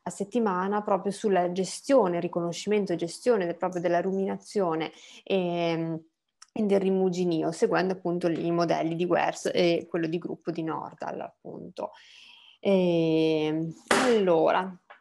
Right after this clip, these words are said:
leggo alcune domande, Gabriele, che ti arrivano.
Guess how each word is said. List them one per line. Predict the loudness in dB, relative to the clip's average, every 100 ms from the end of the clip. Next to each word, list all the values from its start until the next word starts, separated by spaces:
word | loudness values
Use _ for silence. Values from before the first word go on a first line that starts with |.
| _ -4
leggo | 2 4 4
alcune | 2 2 2
domande, | 2 4 4 2 2 2 2 2 -4 -12
Gabriele, | -10 -6 -4 0 0 -2
che | -6
ti | -4
arrivano. | -2 -2 0 -2